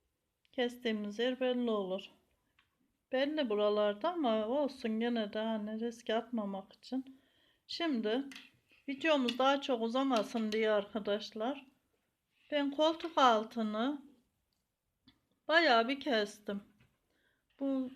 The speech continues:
yaka kısmımızı da dört sırada bir kestim. Üç sıra gidiyorum, dördüncü sırada tekrar kesiyorum. O yüzden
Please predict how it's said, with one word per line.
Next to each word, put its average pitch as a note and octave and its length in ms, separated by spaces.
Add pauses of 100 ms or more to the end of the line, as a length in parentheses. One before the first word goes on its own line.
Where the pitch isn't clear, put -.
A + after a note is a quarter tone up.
(500)
yaka D#4 400
kısmımızı A#3 920
da D#4 200 (1000)
dört E4+ 200
sırada A3+ 560
bir A#3 360
kestim. A3 560
Üç C#4+ 140
sıra A3 280
gidiyorum, C4+ 440
dördüncü A#3 440
sırada A3 540
tekrar B3+ 480
kesiyorum. A3+ 640 (500)
O D#4 140
yüzden C#4+ 640